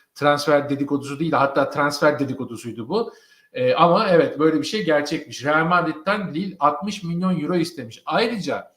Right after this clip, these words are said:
Arda Güler'i de kiralık olarak takasta istediğini belirtmişler. Yani demişler ki Leny Yoro'yu verelim, bize altmış milyon euro verin. Bir de diyor Arda Güler'i bir yıl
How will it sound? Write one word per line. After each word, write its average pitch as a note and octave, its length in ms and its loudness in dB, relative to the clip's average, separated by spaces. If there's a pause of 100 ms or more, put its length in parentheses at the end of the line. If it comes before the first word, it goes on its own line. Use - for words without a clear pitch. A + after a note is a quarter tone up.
(240)
Arda D#3 300 4
Güler'i G#3+ 420 -2
de C3+ 280 -2 (180)
kiralık F3 520 4
olarak D#3+ 420 -4 (320)
takasta F#3 480 0
istediğini D3 540 -4
belirtmişler. A2 600 -12
Yani E3+ 420 2
demişler F#3 520 -2
ki B2 220 -10
Leny F#3 220 -2
Yoro'yu G#3 340 2
verelim, A3 360 0 (540)
bize D#3+ 160 -2
altmış F#3 420 0
milyon G3 360 -2
euro F3 200 2
verin. G3 340 -4 (500)
Bir G#3 220 0
de F3 140 -2
diyor F#3 280 -8
Arda F#3+ 320 4
Güler'i G3 540 -4
bir A3 120 -2
yıl G3+ 460 -4